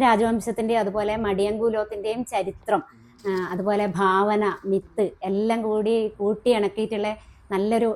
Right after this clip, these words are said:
ഹിസ്റ്റോറിക്കൽ ഫിക്ഷൻ എന്ന് പറയാം അല്ലേ, അതുപോലത്തെ ഒരു, ഏഹ്, പുസ്തകമാണ് കേട്ടോ. നല്ലൊരു വായനാനുഭവമായിരുന്നു. എൻ്റെ നാടിൻ്റെയും കൂടി ചരിത്രം ആയതുകൊണ്ട് തന്നെ എനിക്ക് ഒന്നുകൂടി അത് സ്പെഷ്യലായിട്ട്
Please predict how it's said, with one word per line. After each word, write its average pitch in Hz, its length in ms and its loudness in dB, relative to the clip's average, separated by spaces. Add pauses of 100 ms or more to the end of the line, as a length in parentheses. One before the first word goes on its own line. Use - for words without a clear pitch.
(120)
ഹിസ്റ്റോറിക്കൽ 220 640 2
ഫിക്ഷൻ 233 240 2
എന്ന് 226 180 2
പറയാം 202 320 4
അല്ലേ, 180 160 -2 (420)
അതുപോലത്തെ 226 540 0
ഒരു, 226 100 0 (160)
ഏഹ്, 190 180 -4
പുസ്തകമാണ് 202 440 0
കേട്ടോ. 180 240 -4
നല്ലൊരു 262 280 2 (200)
വായനാനുഭവമായിരുന്നു. 196 1000 0 (420)
എൻ്റെ 190 200 0
നാടിൻ്റെയും 190 500 0
കൂടി 220 140 0 (100)
ചരിത്രം 185 380 -4
ആയതുകൊണ്ട് 190 400 -2
തന്നെ 196 200 0
എനിക്ക് 185 220 -4
ഒന്നുകൂടി 196 600 -4
അത് 185 120 -8 (160)
സ്പെഷ്യലായിട്ട് 180 560 -8